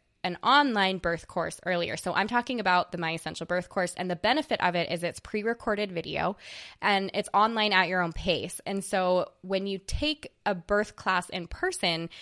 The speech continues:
it's wonderful. You've got your birth partner, but it's generally in the third trimester. And um, the reason for that is so that you're remembering the information, so it's really fresh in your mind, so that you can practice all that relaxation and stuff, you don't get bored of it,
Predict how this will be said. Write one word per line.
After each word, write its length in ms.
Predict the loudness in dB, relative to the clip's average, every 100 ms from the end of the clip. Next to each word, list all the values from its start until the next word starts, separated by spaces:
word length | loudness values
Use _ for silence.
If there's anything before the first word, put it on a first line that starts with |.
| -20 -8
it's 160 | -6 -4
wonderful. 720 | 0 2 2 2 2 4 2
You've 140 | -2 0
got 180 | 0
your 80 | 0
birth 260 | 0 -2 0
partner, 420 | -2 0 -2 -2 -2
but 120 | -2
it's 160 | -2 -4
generally 580 | -2 0 0 0 0
in 120 | -2 -2
the 100 | -4
third 340 | -2 -2 -2
trimester. 600 | 0 0 0 -4 -6 -8 -4
And 360 | 0 2 0 -6 -16 -20 -8 0
um, 320 | 0 0 -2
the 100 | -2
reason 300 | 0 0 -2
for 160 | 0 2
that 300 | 4 4 2
is 380 | 2 2 2 -6 -12 -8
so 360 | 0 2 2
that 140 | 2 -2
you're 120 | -2
remembering 460 | -2 -2 -2 -2 -2
the 100 | -2
information, 760 | -2 -2 -2 0 0 -2 -2 -8 -12
so 140 | -6
it's 140 | -4 -2
really 200 | -2 0
fresh 280 | 0 0 0
in 80 |
your 100 | -2
mind, 480 | 0 0 0 0 -4
so 180 | -4 -4
that 140 | -2
you 80 | -4
can 160 | -6 -6
practice 360 | -4 -4 -2
all 80 | 2
that 140 | 2 2
relaxation 520 | 2 0 -2 -4 -4
and 100 | -2
stuff, 200 | -2 0
you 80 | -2
don't 120 | -2
get 160 | -4
bored 180 | -2 0
of 160 | 0 0
it, 220 | -2